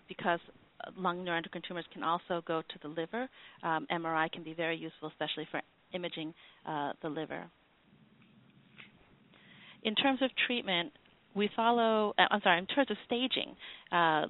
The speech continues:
lung neuroendocrine tumors follow the same staging system as, uh, other primary lung tumors, which is we use the A J C C, or American Joint Council on Cancer,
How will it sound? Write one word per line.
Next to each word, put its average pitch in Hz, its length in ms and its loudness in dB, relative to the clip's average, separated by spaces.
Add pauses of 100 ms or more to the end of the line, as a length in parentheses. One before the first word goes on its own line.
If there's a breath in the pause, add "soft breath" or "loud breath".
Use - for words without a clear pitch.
lung 202 300 0
neuroendocrine 185 420 -2
tumors 170 260 -2
follow 175 260 4
the 175 180 0
same 185 280 -2
staging 175 440 -4
system 156 440 -4
as, 151 280 0 (480 loud breath)
uh, 151 180 4 (260)
other 165 220 2 (100)
primary 160 420 0
lung 156 300 -4
tumors, 151 400 -6
which 160 220 -4
is 160 160 -4
we 156 80 -8
use 160 320 -8 (140)
the 151 180 -6
A 160 140 -2
J 156 260 -4 (100)
C 160 140 -8 (120)
C, 156 220 -8
or 160 40 -4
American 156 480 -8
Joint 156 220 -4 (280 loud breath)
Council 151 300 2
on 147 120 -2
Cancer, 151 400 -2